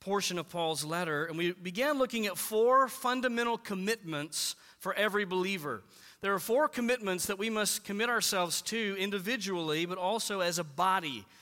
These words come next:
Remember, he's speaking to us collectively. The first two of those commitments we saw last week in verse fifteen. Commitment number one is to be controlled by peace.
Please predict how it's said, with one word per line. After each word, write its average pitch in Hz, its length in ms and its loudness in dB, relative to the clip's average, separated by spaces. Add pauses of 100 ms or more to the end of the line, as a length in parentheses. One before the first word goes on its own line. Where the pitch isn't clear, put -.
(140)
Remember, 180 340 -2
he's 170 140 -2
speaking 202 420 -2
to 165 160 -2
us 156 140 0
collectively. 147 720 -4 (540)
The 202 80 -4
first 285 420 2
two 247 180 2
of 208 80 0
those 196 220 0
commitments 175 580 -2
we 175 80 -2
saw 165 280 2
last 214 460 2
week 139 400 -8 (440)
in 170 160 -4
verse 165 260 0
fifteen. 165 720 -2 (580)
Commitment 185 380 -2
number 175 180 -2
one 208 300 0
is 170 180 -2
to 175 120 -6
be 185 160 -2
controlled 190 840 0
by 156 220 0
peace. - 680 -2